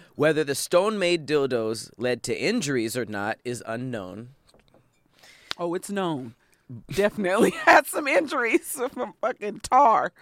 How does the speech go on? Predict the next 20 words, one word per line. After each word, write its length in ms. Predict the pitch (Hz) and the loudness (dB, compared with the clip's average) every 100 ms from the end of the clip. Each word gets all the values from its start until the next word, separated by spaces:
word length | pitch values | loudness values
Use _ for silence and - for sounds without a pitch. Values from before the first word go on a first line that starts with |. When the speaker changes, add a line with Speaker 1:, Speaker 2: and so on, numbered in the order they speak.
| - | -4
Speaker 1:
But 180 | 131 175 | 2 2
it 120 | 147 | 4
definitely 480 | 175 196 208 185 170 | 4 4 2 -2 -2
seems 300 | - 160 139 | -2 -2 -2
extremely 420 | 127 - 139 135 | -6 -4 -2 -2
uncomfortable. 640 | - 120 123 95 90 50 - _ _ _ _ _ _ _ - _ _ | -4 -6 -6 -8 -12 -14 -18 _ _ _ _ _ _ _ -20 _ _
Therefore, 440 | 107 165 185 156 131 | 2 2 2 0 0
the 120 | 117 | -2
Greeks 280 | 104 147 - | -4 -6 -6
displayed 460 | 120 - 131 135 | -12 -6 -2 0
their 80 | 123 | 0
creativity 720 | 117 131 113 - 139 127 131 | -2 -2 -4 -2 -4 -2 -4
and 120 | 110 | -4
did 200 | 104 104 | -4 -6
something 420 | - 107 - 107 117 | -6 -8 -8 -8 -4
new 320 | 151 98 113 - _ _ _ _ _ _ - _ | -4 -4 -8 -14 _ _ _ _ _ _ -20 _
with 340 | 110 107 - _ | -4 -2 -4 _
the 120 | 110 | -10
Stone 520 | 104 - 95 87 92 - | -10 -8 -8 -8 -10 -12
Age 420 | 92 85 90 - | -12 -10 -12 -16